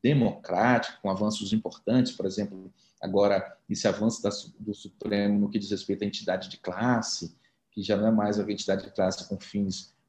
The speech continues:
profissionais e econômicos, né? A gente vê a, a D P F, eu acho, são o melhor juízo, eu acho a quinhentos e vinte e sete, que o ministro Barroso já abriu ali para associações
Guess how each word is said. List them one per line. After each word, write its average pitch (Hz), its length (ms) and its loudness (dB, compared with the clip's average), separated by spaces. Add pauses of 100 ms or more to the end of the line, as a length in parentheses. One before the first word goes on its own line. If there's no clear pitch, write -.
profissionais 95 540 0
e 98 60 2
econômicos, 107 1000 0
né? 95 100 -4
A 95 40 -6
gente 95 240 -12
vê 98 100 0
a, 92 140 0
a 85 140 -4
D 98 100 -2
P - 200 -4
F, 104 300 2 (360)
eu 101 160 0
acho, 101 300 0
são 101 180 -4
o 98 40 -6
melhor 98 320 2
juízo, 104 520 4 (280)
eu 87 100 -4
acho 90 120 -2
a 107 60 0
quinhentos 104 760 0
e 98 40 -2
vinte 95 200 -4
e - 60 -10
sete, 110 800 4
que 87 160 -4 (340)
o 92 240 0
ministro 95 280 0
Barroso 98 340 2
já 98 260 2 (200)
abriu 104 420 4
ali 104 340 4 (440)
para 98 100 2
associações 101 1000 0